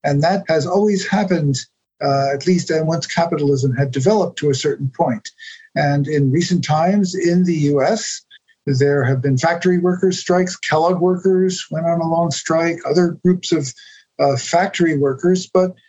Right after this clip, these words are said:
class struggle is not limited to factory workers. Fast food workers have been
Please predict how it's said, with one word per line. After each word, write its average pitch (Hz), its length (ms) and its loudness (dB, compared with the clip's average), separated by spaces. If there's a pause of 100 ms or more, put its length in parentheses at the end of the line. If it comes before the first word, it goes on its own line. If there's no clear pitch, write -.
(280)
class 190 240 2
struggle 202 340 2
is 196 100 -2
not 214 200 0
limited 208 380 2
to 214 80 -2
factory 214 420 0
workers. 135 720 -4 (380)
Fast 202 300 0
food 277 240 0
workers 151 680 -4 (500)
have 151 240 0
been 143 420 0